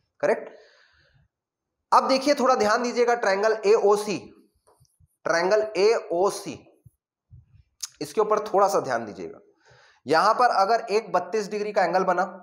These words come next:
यहाँ पे एक angle बना थर्टी टू degree का और ये वाला angle बना सिक्सटी फ़ोर degree का। तो ये जो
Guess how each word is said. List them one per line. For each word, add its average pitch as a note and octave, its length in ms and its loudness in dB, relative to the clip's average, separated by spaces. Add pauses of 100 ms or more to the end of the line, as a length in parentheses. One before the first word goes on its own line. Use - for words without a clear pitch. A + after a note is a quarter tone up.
(260)
यहाँ C#3 180 0
पे D#3+ 180 -4
एक D#3 200 -4
angle D3+ 240 2
बना E3 200 2
थर्टी D3+ 240 -4
टू D#3+ 140 -4
degree D3+ 220 -4
का F3 160 -8 (920)
और G#3 300 4
ये F3+ 180 2
वाला A#3+ 200 4
angle A3+ 200 0
बना G#3+ 340 2
सिक्सटी F3+ 320 -12
फ़ोर G3+ 200 -2
degree F3 180 -2
का। G3+ 100 -2
तो G#3 120 -2
ये F#3+ 80 -2
जो A3+ 180 -2